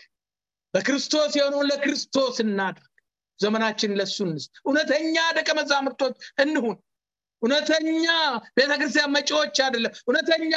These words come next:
ዝም ብሎ ሃይማኖተኛ አይደለም። እውነተኛ ደቀ መዝሙር ዛሬ የጠፋው ደቀ መዝሙር ነው። ክርስቶስን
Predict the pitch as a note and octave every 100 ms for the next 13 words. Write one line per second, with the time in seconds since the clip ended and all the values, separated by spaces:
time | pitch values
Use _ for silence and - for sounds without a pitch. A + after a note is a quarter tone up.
0 | D4+ D4+ D4+ D4+ C#4+ - B3+ D4+ D#4+ D4+
1 | C#4+ C#4+ D4 C#4 C4 - - E4+ F#4 F4+
2 | D#4+ D4 C#4+ C4+ B3+ B3+ C4 A#3+ A3+ A3
3 | G3+ - - - - E3+ B3 B3+ A#3+ A#3
4 | A#3 C4 - - G#3+ F#3+ G#3 G#3+ F#3+ F#3
5 | E3 D3+ D3+ _ _ _ _ C4 D4+ -
6 | B3 D4 - C4+